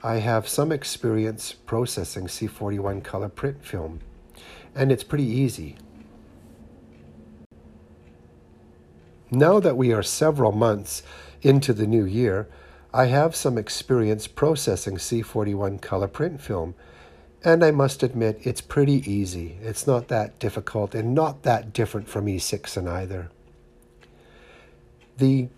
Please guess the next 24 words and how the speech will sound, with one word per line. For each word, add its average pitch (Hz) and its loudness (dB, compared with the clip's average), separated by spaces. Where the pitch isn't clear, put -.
the 123 -2
key 190 0
thing 135 2
is 117 2
to - -4
make 123 2
sure 151 4
that 127 4
you 113 0
control 147 2
your 117 4
temperatures 151 -2
very 117 2
carefully 170 0
and 120 2
your 123 0
agitation 95 -4
very 85 -8
carefully. 80 -10
So 95 -2
managing 135 0
those 117 0
two 110 0
things 92 -6